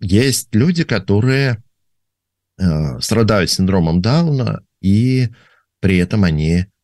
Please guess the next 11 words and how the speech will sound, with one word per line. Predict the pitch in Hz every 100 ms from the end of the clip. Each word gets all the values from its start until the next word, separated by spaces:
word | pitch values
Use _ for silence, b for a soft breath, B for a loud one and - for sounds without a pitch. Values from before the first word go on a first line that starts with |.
| _ _ -
а, | 78 76
счастливы, | 76 - 82 76 113 151 160 143 _ _ _ _ _ -
они | 95 101
любят, | 127 143 139 147 - - -
их | 110 107 -
любят, | 123 135 127 143 -
их | - 107 90
жизнь | 104 78 82
осмыслена, | - 92 87 82 - 131 71 69 b b b _ _
а, | - - -
а, | 104 90 82